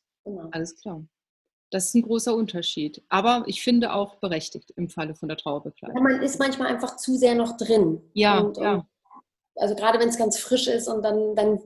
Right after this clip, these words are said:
Speaker 1: das ist ja wie also es gibt auch, und das ist auch eine Abgrenzung, es gibt natürlich Leute, die dann, gerade wenn's ein Fall ist, der länger her ist, die so ein bisschen in die Depression abrutschen,
Speaker 2: Mhm.
Speaker 1: wo man, wo wir dann als Begleiter auch sagen, so, "Oh,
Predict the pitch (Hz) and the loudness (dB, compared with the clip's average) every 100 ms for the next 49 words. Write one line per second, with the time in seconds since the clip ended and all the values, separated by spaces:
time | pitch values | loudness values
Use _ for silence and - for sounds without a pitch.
0 | _ _ 214 208 226 240 202 214 220 226 | _ _ -12 -8 0 0 0 -6 -8 -6
1 | 220 - - - - _ _ _ - 202 | -6 -8 -10 -12 -20 _ _ _ -6 0
2 | 240 - 285 254 240 233 208 214 220 226 | 2 6 6 6 4 0 -2 -6 -2 0
3 | 226 - 220 - 226 226 220 208 233 233 | 0 0 0 2 0 2 -2 -4 -4 -2
4 | - 208 220 220 220 196 208 214 208 - | -2 -2 2 2 2 -2 -2 0 0 -4
5 | - 196 196 202 202 208 190 - 196 208 | -8 -4 0 0 0 0 -2 0 2 2
6 | 202 196 196 226 254 220 226 - - - | 0 2 2 4 2 2 2 0 -4 -14
7 | - - - 214 226 233 240 226 220 208 | -20 -20 -10 0 0 2 2 0 0 -4
8 | 214 - 202 - 226 254 277 254 - 254 | -6 -6 -6 -4 2 4 4 2 -2 -4
9 | - - _ _ _ 247 269 - 214 262 | -4 -14 _ _ _ 2 4 2 2 4
10 | 262 247 214 220 220 - 214 226 233 220 | 4 2 0 -2 -4 -4 2 4 4 2
11 | 208 - 208 202 190 208 214 202 - 202 | -2 -4 -4 -2 -2 -2 -2 -4 -6 -4
12 | 202 208 - 214 220 | -4 -4 -4 -2 -2